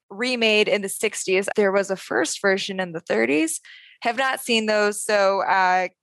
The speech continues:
cannot give any insight to them. But if you have thoughts on the remake or the original,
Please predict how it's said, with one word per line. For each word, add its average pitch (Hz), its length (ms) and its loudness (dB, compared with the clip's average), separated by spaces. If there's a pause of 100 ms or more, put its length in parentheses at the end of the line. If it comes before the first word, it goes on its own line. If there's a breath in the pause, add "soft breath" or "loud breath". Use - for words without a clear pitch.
(140)
cannot 196 340 -2
give 196 160 -2
any 190 220 -2
insight 214 560 0 (160)
to 214 160 -4
them. 190 420 0
But 254 220 2
if - 160 -4
you 196 80 -2
have 190 120 2
thoughts 208 400 -2
on 190 120 -2
the 175 100 -4
remake 170 540 -4
or 170 180 0
the 165 260 -2
original, 170 680 -2